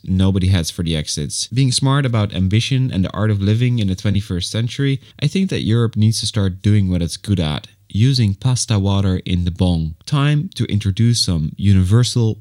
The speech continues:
basic spaghetti. Idiosyncratic, low-cost, value-driven craziness. Ambitious, but rubbish. Being a boyfriend that never posts and being a girlfriend that tweets every nine seconds, all at the same time. That will be a good offset against the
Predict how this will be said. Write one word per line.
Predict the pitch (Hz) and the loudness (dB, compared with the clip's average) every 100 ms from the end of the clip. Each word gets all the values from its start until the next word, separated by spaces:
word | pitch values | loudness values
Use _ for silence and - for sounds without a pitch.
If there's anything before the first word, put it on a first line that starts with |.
| - | -2
basic | 95 95 95 95 - | 0 0 0 -4 -4
spaghetti. | - 92 90 80 76 73 _ - | -6 -2 -2 0 -2 -4 _ -2
Idiosyncratic, | 160 135 131 113 107 110 104 107 - - | 2 2 0 0 -2 0 2 0 -2 -2
low-cost, | 104 131 139 113 107 107 - | 2 2 2 0 0 -2 -6
value-driven | 95 107 113 104 101 98 95 | 0 2 2 2 2 2 -2
craziness. | 87 104 95 92 87 82 - - _ _ - | -2 0 2 2 0 0 -2 -8 _ _ -4
Ambitious, | 87 85 104 - 98 92 - - | -2 2 0 2 0 0 -8 -6
but | 82 76 - _ | -4 -4 -8 _
rubbish. | 82 85 80 71 - - - - | -4 -2 -2 -2 -6 -10 -12 0
Being | 202 196 | 4 6
a | 120 | 4
boyfriend | 110 127 - 120 120 110 | 2 0 -2 -2 -2 -2
that | 73 | -2
never | 95 107 101 | 2 2 0
posts | - 101 98 98 - - - | 0 2 2 0 -2 -6 0
and | 101 98 | 2 4
being | 113 104 85 | 4 4 2
a | |
girlfriend | 80 104 104 - 98 95 - | 0 0 0 0 0 0 -2
that | 95 85 | -4 -4
tweets | - 101 95 - - | 0 2 2 0 -2
every | 95 92 | 0 2
nine | 90 87 85 | 2 2 0
seconds, | - 101 87 85 73 - - 92 | -2 -2 -2 -2 -4 -6 -8 -2
all | 104 104 | 0 2
at | 87 | 0
the | 78 | -2
same | - 85 85 | -2 0 -2
time. | 90 87 80 69 - | -2 -4 -2 -4 -6
That | 170 | -4
will | 226 | -2
be | 175 123 | 2 2
a | 90 | 2
good | 85 101 107 - | 0 0 0 -2
offset | 90 95 98 85 | -4 -2 -2 -2
against | 71 82 80 87 | -2 -4 -4 -4
the | - | -8